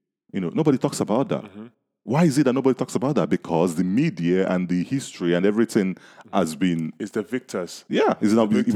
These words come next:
Speaker 2: victors.
Speaker 1: obfuscated
Speaker 2: Yeah.
Speaker 1: in a way to favor the people that. But then, I, again, it goes back to economic incentive again.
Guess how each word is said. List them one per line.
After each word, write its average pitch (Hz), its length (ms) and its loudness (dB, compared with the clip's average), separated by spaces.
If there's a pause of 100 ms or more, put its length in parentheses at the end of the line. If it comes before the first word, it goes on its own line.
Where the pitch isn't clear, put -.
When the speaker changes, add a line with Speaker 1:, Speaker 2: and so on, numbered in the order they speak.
Speaker 2:
victors. 113 140 4
Speaker 1:
obfuscated 110 760 0
Speaker 2:
Yeah. 104 180 -12
Speaker 1:
in 104 100 2
a 107 100 4
way 127 140 4
to 101 180 -4
favor 113 560 2 (540)
the 90 100 2
people 107 300 0
that. 85 320 2 (1400)
But 110 100 4
then, 123 240 2
I, 120 80 2
again, 127 440 2
it 117 80 2
goes 170 160 2
back 147 140 0
to 123 80 2
economic 107 360 0
incentive 95 560 0
again. 76 400 -2